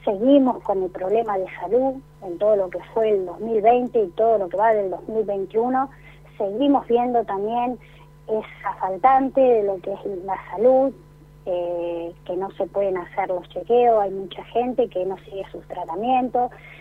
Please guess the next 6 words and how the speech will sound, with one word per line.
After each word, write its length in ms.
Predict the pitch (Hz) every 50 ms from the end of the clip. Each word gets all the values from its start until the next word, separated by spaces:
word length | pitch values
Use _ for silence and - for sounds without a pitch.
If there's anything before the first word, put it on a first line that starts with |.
| - - - -
y 100 | 220 220 214
ahora, 640 | 214 233 254 277 294 302 294 294 311 330 - - -
hoy 300 | - 233 240 262 285 294
podemos 520 | - - 196 185 196 214 233 262 262 -
ver 260 | 285 262 269 302 320 - - - - - - - - - - - - - - -
también 680 | 214 196 180 196 220 277 320 294 262 262 269 294 294